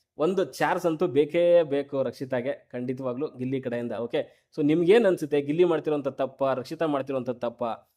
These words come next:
ಅಥವಾ ಬೇರೆಯವ್ರದ್ದು ಏನಿದೆ ಅಂತ ಕಾಮೆಂಟ್ ಬಾಕ್ಸಲ್ಲಿ ತಿಳಿಸಿ. ಜೊತೆಗೆ, ಆ, ರಕ್ಷಿತಾ ಅದೇ ಕೆಲವು ರೀಸನ್‌ಗಳನ್ನ ಕರೆಕ್ಟಾಗಿ ಕೊಡಬೇಕಾಗುತ್ತೆ. ಅವಳು ಇಲ್ಲಿವರೆಗೂ ಕೂಡ ಸೈಲೆಂಟ್ ಆಗಿದ್ದು, ಸಡನ್ ಆಗಿ ಒಂದೇ ಒಂದು, ಆ, ಟಾಸ್ಕ್ ಏನದು, ಆ, ಕ್ಯಾಪ್ಟನ್ಸಿ ಟಾಸ್ಕಲ್ಲಿನೇ ಆ ಒಂದು ಗಿಲ್ಲಿ ಮಾಡಿರೋವಂಥ ಒಂದು,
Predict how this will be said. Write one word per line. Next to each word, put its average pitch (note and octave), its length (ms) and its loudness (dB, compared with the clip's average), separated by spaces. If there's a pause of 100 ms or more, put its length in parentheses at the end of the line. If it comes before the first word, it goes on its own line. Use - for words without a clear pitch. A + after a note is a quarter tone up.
(140)
ಅಥವಾ D3 320 2
ಬೇರೆಯವ್ರದ್ದು D3 800 2
ಏನಿದೆ C#3 280 0
ಅಂತ B2+ 140 0
ಕಾಮೆಂಟ್ B2+ 300 -2
ಬಾಕ್ಸಲ್ಲಿ B2 280 -2
ತಿಳಿಸಿ. C#3 240 -6
ಜೊತೆಗೆ, F3 600 -4 (140)
ಆ, C3+ 120 -2
ರಕ್ಷಿತಾ A#3 380 -2
ಅದೇ E3+ 400 0
ಕೆಲವು F3 200 0
ರೀಸನ್‌ಗಳನ್ನ F#3+ 500 4
ಕರೆಕ್ಟಾಗಿ D#3+ 320 -2
ಕೊಡಬೇಕಾಗುತ್ತೆ. C3 600 -2
ಅವಳು C#3+ 220 -2
ಇಲ್ಲಿವರೆಗೂ E3+ 340 2
ಕೂಡ E3+ 120 -4
ಸೈಲೆಂಟ್ D3 340 -2
ಆಗಿದ್ದು, A#2+ 580 -6
ಸಡನ್ A#3 420 2
ಆಗಿ A3 400 -2
ಒಂದೇ G3 220 0
ಒಂದು, F#3 640 2
ಆ, C3 80 -6
ಟಾಸ್ಕ್ D3 400 -8
ಏನದು, D3+ 500 -4 (220)
ಆ, A#2+ 240 -4 (380)
ಕ್ಯಾಪ್ಟನ್ಸಿ F#3 400 -2
ಟಾಸ್ಕಲ್ಲಿನೇ D#3 800 -2 (240)
ಆ B2+ 80 -2
ಒಂದು C3 180 0
ಗಿಲ್ಲಿ D#3 200 2
ಮಾಡಿರೋವಂಥ D3+ 460 2
ಒಂದು, B2+ 580 -4